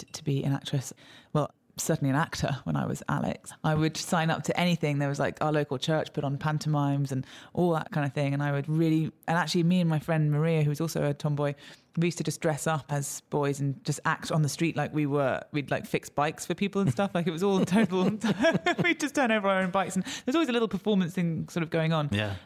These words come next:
Speaker 1: And then so all the way through school, I was really interested in it. And then when I went to college and did G C S E drama and stuff, you know, it's suddenly the, finally the place where I could really hone in on it. And I realised that this is what I wanted to do for real.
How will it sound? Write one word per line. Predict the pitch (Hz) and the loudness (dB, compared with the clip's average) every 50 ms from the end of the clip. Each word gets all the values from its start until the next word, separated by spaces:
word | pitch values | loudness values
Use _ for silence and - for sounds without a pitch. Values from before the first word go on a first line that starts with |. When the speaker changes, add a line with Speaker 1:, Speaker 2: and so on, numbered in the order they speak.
| - - | -4 0
Speaker 1:
And | - 175 | 2 4
then | 175 170 160 | 4 4 2
so | - 170 | 2 0
all | - 165 | 2 2
the | 170 160 | 2 2
way | 156 | 0
through | 151 - 151 147 147 143 143 - - | 0 0 0 0 0 -2 -2 -4 -6
school, | - - - 165 156 151 151 147 | -8 -4 0 0 2 2 2 0
I | 147 | 0
was | 147 151 151 | -2 -2 -2
really | 151 147 147 151 | 0 0 0 -2
interested | 151 - - - 143 | -2 -2 -4 -2 0
in | 147 143 143 | 0 2 2
it. | 139 139 - | 0 0 0
And | 147 143 143 | 0 0 2
then | 143 139 135 135 139 - - - - - _ | 2 2 0 0 -2 -4 -6 -14 -20 -10 _
when | - 156 | 0 0
I | 151 | 2
went | 147 151 - | 2 0 -2
to | - | -6
college | - - 151 147 147 143 143 - - - - - - _ _ - - - _ _ _ _ _ - | -4 -2 0 0 0 0 -2 -2 -4 -6 -6 -8 -10 _ _ -20 -20 -20 _ _ _ _ _ 0
and | - 156 147 | 2 2 2
did | 139 147 139 | 2 0 0
G | - - 139 | 0 -2 -2
C | - - | -2 -2
S | 143 - - | -2 -2 -2
E | |
drama | 143 147 147 143 143 139 | 0 0 2 2 2 2
and | 135 131 | 0 0
stuff, | - - 131 120 - - | -2 -4 -4 -4 -2 -2
you | 135 | 0
know, | 139 127 | 0 0
it's | - - - - - | -2 -4 -10 -8 -4
suddenly | - 147 143 139 131 | -2 0 0 0 0
the, | 135 | -2
finally | - - 143 135 135 135 | -2 0 0 2 2 0
the | 135 | 0
place | - 151 139 131 - | -2 -2 -2 -2 -2
where | 135 139 | -4 -4
I | 131 | -4
could | - 139 - - - - _ - | -4 -6 -10 -10 -14 -16 _ -6
really | 107 135 147 143 135 | -4 -2 0 0 0
hone | 127 135 147 139 139 | 0 0 0 2 2
in | 143 135 | 2 2
on | 131 127 123 | 0 0 -2
it. | 107 - | -2 -4
And | - 147 | -4 -4
I | 147 | -4
realised | 143 139 - - - 143 - - - | -2 -4 -4 -4 -4 -6 -6 -8 -10
that | - - - | -10 -10 -8
this | 143 - - | -10 -10 -8
is | - 160 | -8 -6
what | 60 58 | -4 -4
I | |
wanted | - - - - - - | -4 -4 -4 -6 -8 -10
to | - - | -8 -8
do | - 143 | -8 -6
for | - - | -6 -6
real. | 151 151 - - 156 | -6 -4 -6 -8 -8